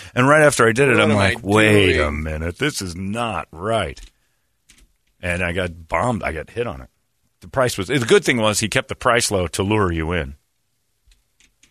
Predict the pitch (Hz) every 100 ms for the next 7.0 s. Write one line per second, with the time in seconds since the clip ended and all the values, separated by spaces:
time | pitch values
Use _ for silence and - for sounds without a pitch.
0 | _ 117 101 90 82 90 76 92 - 76
1 | - 90 76 76 _ _ _ _ - 73
2 | - 123 92 69 76 139 147 69 - 101
3 | - 90 87 92 85 82 - 87 87 85
4 | 78 78 - 78 71 - - 110 - -
5 | 117 107 98 85 - 123 92 95 113 127
6 | 117 123 113 110 104 95 104 90 82 -